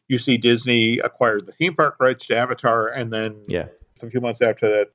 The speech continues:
Speaker 1: they go after Lucasfilm.
Speaker 2: There's only one major franchise not yet locked up, Jim.
Speaker 1: Today, you and I have been watching on social media the technical rehearsal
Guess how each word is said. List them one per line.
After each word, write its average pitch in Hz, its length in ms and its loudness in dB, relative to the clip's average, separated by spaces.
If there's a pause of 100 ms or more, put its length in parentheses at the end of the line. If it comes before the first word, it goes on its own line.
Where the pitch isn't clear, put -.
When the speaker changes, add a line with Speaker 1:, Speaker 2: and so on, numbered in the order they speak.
Speaker 1:
they 131 100 6
go 117 300 6
after 110 640 0
Lucasfilm. 127 560 -4 (260)
Speaker 2:
There's 131 180 4
only 170 220 6
one 160 300 4
major 151 280 4
franchise 139 640 4
not 107 480 2
yet 135 160 4
locked 123 240 2
up, 95 160 2
Jim. 95 440 -2 (260)
Speaker 1:
Today, 214 540 4
you 156 480 4
and 190 120 2
I 175 260 4
have 151 200 0
been 160 120 -2
watching 160 420 2
on 139 160 -4
social 151 300 0
media 139 420 2 (240)
the 143 100 4
technical 165 500 -2
rehearsal 127 680 2